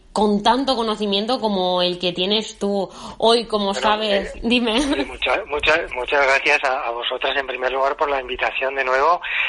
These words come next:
Speaker 2: Eh, empiezo ya un poco abrumado y con mucha responsabilidad por esta presentación, pero bueno, lo agradezco muchísimo a vuestra disposición, ya
Speaker 1: <laughs>
Speaker 2: sabéis, siempre.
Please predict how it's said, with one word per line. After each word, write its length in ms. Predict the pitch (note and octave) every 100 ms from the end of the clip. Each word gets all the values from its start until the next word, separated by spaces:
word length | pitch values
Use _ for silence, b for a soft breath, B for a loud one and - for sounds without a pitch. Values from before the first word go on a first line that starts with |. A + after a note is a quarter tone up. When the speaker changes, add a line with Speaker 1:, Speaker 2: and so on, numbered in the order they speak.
| B B B -
Speaker 2:
Eh, 360 | A#2+ A#2 A#2 A2+ - - -
empiezo 320 | A#2+ C3+ B2+
ya 140 | C3
un 60 | C3+
poco 200 | C#3 D3+
abrumado 520 | C#3 C3 B2+ C#3+ D#3
y 40 | D#3
con 140 | D3+
mucha 260 | C#3 C#3 C#3
responsabilidad 720 | C#3 - C3+ C3+ B2 C3+ C#3+
por 140 | D3
esta 240 | C3+ C#3+ C#3
presentación, 600 | C3+ C3+ C3 B2+ D3 D#3
pero 160 | C#3
bueno, 200 | B2 A2+ A#2
lo 100 | A#2+
agradezco 380 | B2 A#2 -
muchísimo 460 | B2 A2+ A#2+ A#2+ A2+
a 100 | A2+
vuestra 280 | A#2 - A#2+
disposición, 560 | A#2 A3 A3 B3 A3+
ya 100 | G#3+
Speaker 1:
<laughs> 80 | G3+
Speaker 2:
sabéis, 200 | G3+ A#3 - B B B B C4 A#3+ A3
siempre. 400 | A#3 - -